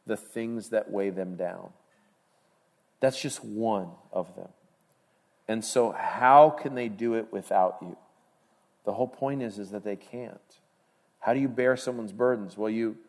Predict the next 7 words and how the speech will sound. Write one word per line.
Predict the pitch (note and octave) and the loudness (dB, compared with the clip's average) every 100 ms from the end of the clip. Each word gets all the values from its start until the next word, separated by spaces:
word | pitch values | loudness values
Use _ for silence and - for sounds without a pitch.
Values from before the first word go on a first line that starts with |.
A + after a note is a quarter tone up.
| _ _ - | _ _ -8
you | A#2 | -2
encourage | A#2 A2 - A2 A#2 A#2+ A#2 | -2 -4 -6 -2 0 -2 -4
them, | A#2+ A#2 A#2 A#2+ A#2+ G#2+ | -2 0 0 -4 -14 -16
you | F#2+ | -16
pray | - A2 A2+ | -6 -2 -2
for | A2 A#2 | -2 -4
them, | A2 A2 A2+ | 0 0 -2